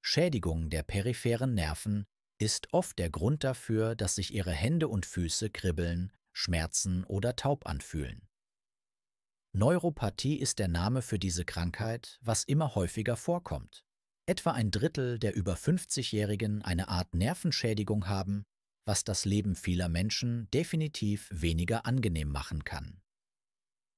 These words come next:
Sieben sehr beliebte Lebensmittel verschlimmern die Nerven schneller, wenn man sie oft isst.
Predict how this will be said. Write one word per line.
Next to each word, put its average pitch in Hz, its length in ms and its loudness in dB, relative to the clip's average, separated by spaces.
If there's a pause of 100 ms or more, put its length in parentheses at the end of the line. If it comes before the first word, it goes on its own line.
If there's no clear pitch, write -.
(300)
Sieben 147 460 2
sehr 117 240 2
beliebte 120 460 2
Lebensmittel 101 840 0 (320)
verschlimmern 180 580 2
die 120 120 2
Nerven 104 420 2
schneller, 135 460 2
wenn 82 160 0
man 80 120 2
sie 85 200 -2
oft - 260 -6
isst. - 400 -10